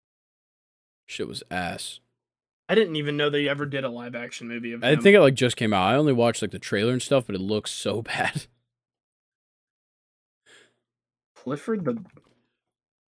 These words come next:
Speaker 2: Oh my god, he looks horrifying.
Speaker 1: Yeah, dude, he looks like a monster.
Speaker 2: <laughs> Oh my god.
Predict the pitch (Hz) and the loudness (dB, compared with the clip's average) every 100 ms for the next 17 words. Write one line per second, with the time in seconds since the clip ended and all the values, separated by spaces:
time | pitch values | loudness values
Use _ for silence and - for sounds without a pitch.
0 | _ _ _ _ _ _ _ _ - 214 | _ _ _ _ _ _ _ _ 4 8
1 | 185 180 160 147 156 117 110 - 240 180 | 8 8 6 2 2 0 -6 0 2 2
2 | 147 - - _ _ - - 277 165 - | 0 -6 -12 _ _ -6 2 6 4 2
3 | 120 98 - 175 208 131 101 131 160 151 | -6 -10 -14 -6 -2 -2 -2 0 0 0
4 | 151 151 107 92 107 117 135 - - - | -4 -4 -6 -4 -2 0 0 -6 -10 -14
5 | - _ _ _ - - - - - 196 | -16 _ _ _ -10 -6 -6 -8 -8 -8
6 | 214 233 220 208 165 147 147 151 185 285 | -8 -10 -8 -4 -4 -4 -2 -2 -2 -6
7 | 202 127 147 | -8 -6 -6